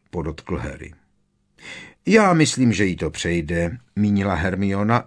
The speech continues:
i když to neznělo nejjistěji. „Jakmile se vzpamatuje z toho otřesu a zvykne si na Bradavice,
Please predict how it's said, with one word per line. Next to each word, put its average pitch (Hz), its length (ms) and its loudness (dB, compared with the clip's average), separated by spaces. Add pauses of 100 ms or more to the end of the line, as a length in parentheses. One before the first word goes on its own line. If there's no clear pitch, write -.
i 107 80 -6
když 98 340 -8
to 87 200 -6
neznělo 78 640 -4
nejjistěji. 73 960 -6 (720)
„Jakmile 143 460 2
se 104 160 -8
vzpamatuje 156 680 -2
z - 80 -8
toho 123 220 -2
otřesu 127 720 -6
a 90 80 -4
zvykne 117 540 -2
si - 360 -6
na 92 180 -6
Bradavice, 117 800 -2